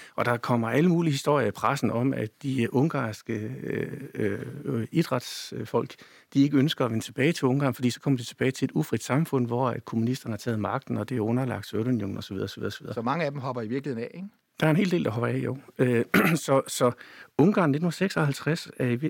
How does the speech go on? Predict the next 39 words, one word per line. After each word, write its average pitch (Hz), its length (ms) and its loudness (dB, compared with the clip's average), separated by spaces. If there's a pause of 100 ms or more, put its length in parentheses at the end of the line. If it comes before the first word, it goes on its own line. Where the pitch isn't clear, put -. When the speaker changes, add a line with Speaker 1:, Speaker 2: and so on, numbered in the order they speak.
Speaker 1:
eller 113 160 4
hvad 131 100 0
hedder 139 140 6
det, 110 360 2
øh, 110 80 0
Ungarns, 147 560 2
øh, 135 520 -4 (100)
opstand 156 340 2
i 120 40 4
Ungarn 143 240 2
nitten 139 200 0
seksoghalvtreds, 131 580 0
og 135 60 0
det 135 100 0
efterfølgende 127 560 -2
O 151 180 0
L 123 260 0
i, 120 360 -4
i, 120 240 -4
øh, 117 320 -6
i 143 140 -10
Australien 117 460 -2
nitten 127 160 -4
seksoghalvtreds, 131 580 -4 (580)
er - 80 2
ligesom 156 220 2
stedet, 160 260 4
hvor 143 240 2
at 117 280 0 (600)
den 135 80 6
kolde 143 220 2
krig 139 280 0
virkelig 156 240 2
fryser - 380 -2
til - 240 -4
is - 420 0 (100)
i 110 100 2
O 101 180 2
L. 95 180 -2